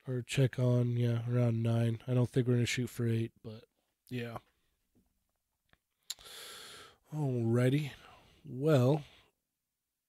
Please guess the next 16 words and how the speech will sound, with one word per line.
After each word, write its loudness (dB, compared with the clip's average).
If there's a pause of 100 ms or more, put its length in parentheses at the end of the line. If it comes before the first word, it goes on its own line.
(1160)
make -6
sure 0
to 0
check 0
out 2
the 0
Raw 2
Live 0
and -6
Unedited 4
podcast 0
with -4
such -4
amazing 0
shows 0
as -2